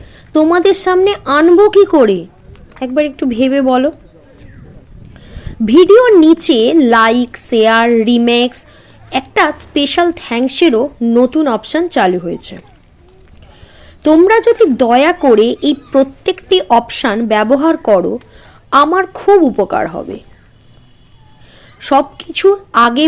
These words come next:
বলি হ্যাপি নিউ ইয়ার। আশা করি সবাই ভালো আছো। আগে সাবস্ক্রাইব করে দাও প্লিজ।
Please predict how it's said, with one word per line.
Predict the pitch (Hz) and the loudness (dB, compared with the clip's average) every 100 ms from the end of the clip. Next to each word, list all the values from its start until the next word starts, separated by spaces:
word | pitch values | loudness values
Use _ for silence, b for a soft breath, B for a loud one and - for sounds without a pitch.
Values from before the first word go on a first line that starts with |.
| 247 | 2
বলি | 240 208 302 - _ - | 2 0 -4 -8 _ -4
হ্যাপি | 247 269 269 - 311 294 233 | 0 0 -2 -2 2 2 2
নিউ | 190 165 | 2 -2
ইয়ার। | - - - - - - - 226 | -6 -12 -16 -20 -20 -20 -6 -4
আশা | 226 381 440 | -2 -4 -2
করি | 440 - - | -4 -4 -2
সবাই | 233 254 269 269 208 | 0 2 2 2 -2
ভালো | 180 - - | -4 -6 -8
আছো। | - - - - _ _ _ _ _ - _ _ _ _ _ b b b b b b b b _ - - 262 | -10 -18 -18 -20 _ _ _ _ _ -20 _ _ _ _ _ b b b b b b b b _ -18 -4 0
আগে | 294 381 311 339 _ - - | 2 2 0 -6 _ -16 -6
সাবস্ক্রাইব | 233 - - 277 269 285 | -4 -4 -4 -4 -4 -2
করে | 277 269 | 0 2
দাও | 277 269 | 0 0
প্লিজ। | 269 | -2